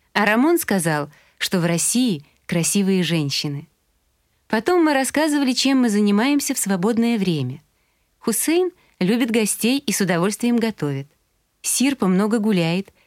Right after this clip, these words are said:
часто ездит в лес. Том занимается спортом. А Клаус сказал, что у него нет свободного времени,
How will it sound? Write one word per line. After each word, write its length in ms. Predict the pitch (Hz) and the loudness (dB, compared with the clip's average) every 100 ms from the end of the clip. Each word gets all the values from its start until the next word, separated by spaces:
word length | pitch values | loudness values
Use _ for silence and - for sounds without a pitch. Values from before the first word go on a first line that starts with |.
| _ | _
часто 340 | - 247 254 254 | -2 -2 0 0
ездит 420 | 165 170 196 - | 0 -2 -4 -4
в 20 | |
лес. 400 | 151 139 139 - _ _ _ _ _ _ _ | -4 -4 -8 -18 _ _ _ _ _ _ _
Том 240 | 254 339 381 _ _ - | 0 0 -2 _ _ -2
занимается 600 | 180 196 208 285 294 269 | 0 2 2 0 -2 -6
спортом. 680 | - 175 160 151 147 143 - _ _ _ _ _ _ | -4 -2 -2 -2 -8 -10 -14 _ _ _ _ _ _
А 180 | 208 202 | -2 0
Клаус 440 | 240 302 349 269 | 0 0 0 0
сказал, 460 | - - 156 156 147 | -2 -4 -4 -4 -6
что 160 | 143 220 | -4 0
у 60 | |
него 180 | 233 247 | 0 2
нет 260 | 262 277 269 | 2 0 0
свободного 540 | 185 156 156 151 151 | -2 -2 -2 -2 -2
времени, 540 | 156 156 147 139 143 | -2 -2 -2 -4 -6